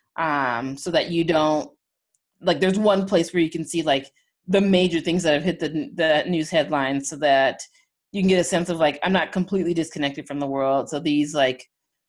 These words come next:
<laughs> given the times that we are in, these are the six shitty things that happened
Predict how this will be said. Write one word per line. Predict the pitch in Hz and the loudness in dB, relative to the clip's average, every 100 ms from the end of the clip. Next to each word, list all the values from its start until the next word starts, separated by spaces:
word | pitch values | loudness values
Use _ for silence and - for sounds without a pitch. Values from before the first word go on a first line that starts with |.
| - | -2
<laughs> | 214 185 - 214 - 147 165 147 _ - 180 | 2 2 -2 -18 -18 -14 -14 -16 _ -14 -2
given | 196 240 196 | 2 2 4
the | 180 | 2
times | 208 175 185 | 2 0 2
that | 156 | 4
we | 180 170 | 4 4
are | 151 | 4
in, | 143 | 2
these | 156 220 | 2 2
are | 170 | 0
the | 147 | 0
six | - 233 - - - | -2 -2 -2 -6 -6
shitty | 175 151 - | -4 -2 -2
things | 147 139 | -2 -2
that | 143 139 | -2 -2
happened | 143 131 143 139 139 | -2 -4 -2 0 -2